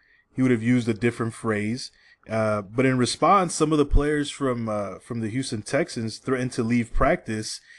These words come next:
and after some convincing, they decided to stay. And there was also some rumbling about removing the Texas, uh, the Texans decal from their helmet,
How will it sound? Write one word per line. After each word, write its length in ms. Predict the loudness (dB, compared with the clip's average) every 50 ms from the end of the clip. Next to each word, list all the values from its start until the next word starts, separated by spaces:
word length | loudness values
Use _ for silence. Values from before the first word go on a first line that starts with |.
| -20 -20 _ -6
and 380 | 0 2 2 2 2 2 0 0
after 340 | 2 2 2 2 0 0
some 200 | 0 0 0 0
convincing, 520 | 0 -2 -4 -2 0 0 0 0 -2 -4 -2
they 140 | -2 -2 -4
decided 440 | -4 -6 -4 -2 -2 0 -2 -2 -4
to 100 | -6 -10
stay. 560 | -8 -4 2 4 4 6 6 4 2 0 -4 -8 -16 -20 -20 _ _ -4
And 100 | 0 2 2
there 80 | 4
was 100 | 4 4
also 240 | 4 4 4 2 -2
some 320 | -4 -2 0 0 0 0
rumbling 560 | 2 2 2 2 2 0 0 0 0 0 -2 -2
about 420 | 0 2 4 4 4 4 2 -2
removing 440 | -4 -2 -2 -2 -2 0 0 0 -2
the 80 | -2
Texas, 480 | -4 -4 -4 -4 -4 -4 -6 -6 -8 -8 -12 _ -8 -6
uh, 140 | -6 -4
the 80 | -4 -4
Texans 440 | -2 -2 -2 -2 -2 -4 -6 -6 -6
decal 440 | -6 -6 -6 -6 -4 -2 -2 -2 -2
from 140 | -4 -6 -6
their 140 | -8 -8 -6
helmet, 420 | -4 -2 -2 -2 -2 -4 -6